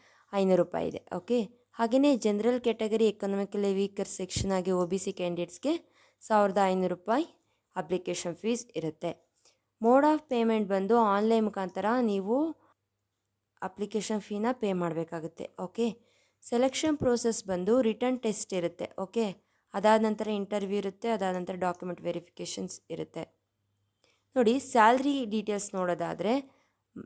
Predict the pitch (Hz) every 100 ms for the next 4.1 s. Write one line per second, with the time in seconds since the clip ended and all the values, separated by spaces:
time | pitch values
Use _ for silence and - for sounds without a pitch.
0 | - 196 196 233 247 240 254 240 220 220
1 | 254 247 226 214 208 - - 190 196 240
2 | 202 196 196 214 208 202 190 190 180 220
3 | 226 190 185 180 190 214 208 220 202 -
4 | 185